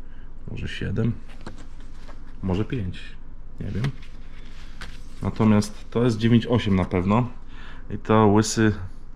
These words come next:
jak miał świnkę. Tak, dostałem świnkę, taka bardzo śmieszna choroba. I szwagier wtedy mi napisał, o, Johnny Kiszonka i świnka.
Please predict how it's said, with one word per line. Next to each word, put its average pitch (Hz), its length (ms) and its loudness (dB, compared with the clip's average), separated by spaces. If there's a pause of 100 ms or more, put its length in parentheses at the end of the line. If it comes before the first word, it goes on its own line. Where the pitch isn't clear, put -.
(140)
jak 98 240 2
miał 101 140 6
świnkę. 90 460 2 (720)
Tak, - 240 -4
dostałem 90 380 0
świnkę, 80 380 -2
taka 78 260 -6
bardzo 85 420 -2
śmieszna - 320 -2
choroba. 90 400 0 (460)
I - 40 -6
szwagier - 680 0
wtedy 92 220 0
mi 92 60 4
napisał, 85 520 0
o, 82 120 -2 (640)
Johnny 101 180 8
Kiszonka 117 500 2
i 98 60 2
świnka. - 380 -4